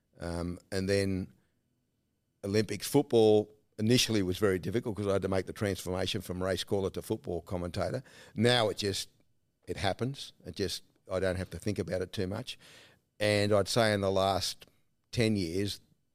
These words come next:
the next part of my career, the talk, the talk programs became second nature as well. So I still do a lot more preparation. I mean,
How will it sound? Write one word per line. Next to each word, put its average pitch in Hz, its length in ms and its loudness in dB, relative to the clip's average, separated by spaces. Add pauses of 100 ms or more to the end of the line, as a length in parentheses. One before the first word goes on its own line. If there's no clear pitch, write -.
(320)
the 92 100 -2
next 113 440 0 (140)
part 90 220 -2
of 80 60 -8
my 87 100 -6
career, 92 340 -2
the 87 120 -6
talk, 104 360 -4
the 95 100 -10
talk 104 320 -2 (360)
programs 90 520 -4
became 98 460 -4 (280)
second 101 280 -2
nature 98 300 -4
as 90 120 -4
well. 107 280 0
So 95 320 2 (520)
I 110 60 -2
still 131 240 4
do 113 160 6
a 101 40 4
lot 107 220 4
more 101 140 0
preparation. 95 640 0
I 95 60 0
mean, 117 260 4